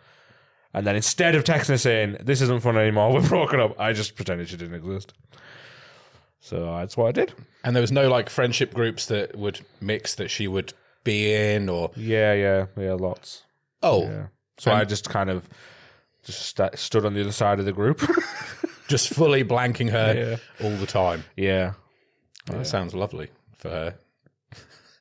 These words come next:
Speaker 1: I'm not shouting her out. <laughs>
Speaker 2: What was the other one? Oh, the, the car.
Speaker 1: Yeah.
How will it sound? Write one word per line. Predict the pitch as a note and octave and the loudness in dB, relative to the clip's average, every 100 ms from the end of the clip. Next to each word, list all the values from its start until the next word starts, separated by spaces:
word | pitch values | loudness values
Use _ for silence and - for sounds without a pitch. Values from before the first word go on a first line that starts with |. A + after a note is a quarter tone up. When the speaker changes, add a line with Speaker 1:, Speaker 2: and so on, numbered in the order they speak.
| _ _ _ - | _ _ _ -12
Speaker 1:
I'm | F#2 | -6
not | A2+ | -4
shouting | - G#2+ D2+ | -2 -4 -4
her | F#2 | -6
out. | D#3+ G#3+ | -4 0
<laughs> | - D4+ A4+ - C6+ F#4 - - - C4+ C4 A#3 - - - - - - - - - - - | 2 2 4 2 2 0 0 -2 -2 -2 -2 -2 -4 -8 -8 -20 -20 -20 -20 -20 -20 -20 -8
Speaker 2:
What | - | 0
was | C3 | 2
the | C3 | 4
other | C3 | 4
one? | C3+ D3 | 4 4
Oh, | E3 D#3+ | 2 2
the, | A#2+ - - - _ _ - - | 0 -8 -20 -20 _ _ -20 -2
the | A#2+ | -2
car. | - C#3+ B2 - - _ _ _ _ _ _ _ _ | 2 2 2 -2 -12 _ _ _ _ _ _ _ _
Speaker 1:
Yeah. | D3+ C#3 | 0 2